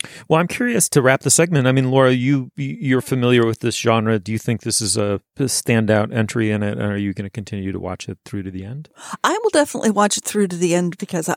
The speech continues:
Speaker 2: I do like this kind of narrative. It's nice that it doesn't feature these sort of manufactured, processed starlets and,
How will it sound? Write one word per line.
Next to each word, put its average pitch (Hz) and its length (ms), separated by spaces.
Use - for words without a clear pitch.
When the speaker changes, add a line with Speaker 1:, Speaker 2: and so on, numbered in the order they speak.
Speaker 2:
I 180 200
do 220 220
like 175 300
this 185 180
kind 180 220
of 165 80
narrative. 190 480
It's - 180
nice 277 360
that 220 180
it - 220
doesn't 233 540
feature 190 720
these 185 240
sort 196 440
of 170 280
manufactured, 196 1300
processed 190 800
starlets 175 1040
and, 175 260